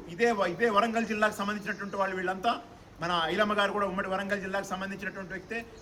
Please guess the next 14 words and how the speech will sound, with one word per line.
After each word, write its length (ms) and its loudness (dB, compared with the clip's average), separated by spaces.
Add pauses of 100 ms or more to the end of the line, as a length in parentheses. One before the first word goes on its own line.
(100)
ఓంకార్ 420 4
గారు 120 2
కూడా 220 2 (280)
ఈ 80 -6
జిల్లాకు 340 -2
సంబంధించినటువంటి 520 -4
వ్యక్తే. 240 -6 (420)
వీళ్ళంతా 340 0 (100)
కమ్యూనిస్ట్ 360 -2
పార్టీ 240 2
నాయకులుగా, 480 -2 (180)
మార్క్సిస్ట్ 400 -6
పార్టీ 220 -2
నాయకులుగా 500 -4